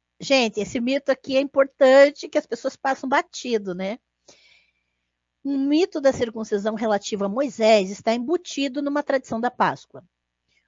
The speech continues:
o que argumenta fortemente a favor da probabilidade de que a circuncisão estivesse ligada ao sacrifício do primogênito.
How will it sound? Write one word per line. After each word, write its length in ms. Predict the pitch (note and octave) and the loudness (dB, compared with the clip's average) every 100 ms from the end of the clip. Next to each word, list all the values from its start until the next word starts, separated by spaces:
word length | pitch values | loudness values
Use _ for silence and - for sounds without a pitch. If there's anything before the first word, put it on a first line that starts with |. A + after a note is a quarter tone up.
| _ - | _ -12
o 80 | |
que 140 | A3 B3+ | -4 -2
argumenta 500 | A#3+ C#4 B3+ A#3 A#3 | -2 -4 -4 -4 -6
fortemente 680 | - D#4 F4+ D4+ B3 C4+ B3+ | 0 0 0 -2 -6 -4 -6
a 40 | |
favor 460 | - A3+ - A3+ A#3+ | -4 -4 -4 -6 -4
da 140 | A3 | -6
probabilidade 1300 | - - C#4+ D#4+ D4 C4+ B3 G3 F#3+ F3 F3 G#3 A3 _ _ _ _ - | -6 2 4 6 4 2 -4 0 2 2 -2 -8 -18 _ _ _ _ -16
de 100 | G3 | -6
que 120 | A#3+ | -2
a 80 | A#3 | -2
circuncisão 720 | D#4+ D#4+ E4+ - C4+ A#3+ C4 | -6 -8 -8 -6 -6 -6 -6
estivesse 380 | - A#3 A#3 C4+ | -4 -2 -2 -6
ligada 400 | C#4 G#3 F#3+ G#3 | -4 0 2 0
ao 60 | |
sacrifício 640 | A3+ A3+ - - F3 - F#3 | -2 -6 -6 -8 -10 -10 -14
do 80 | |
primogênito. 680 | F3+ F3 G3 G3 E3+ - _ | -8 -8 -6 -8 -10 -12 _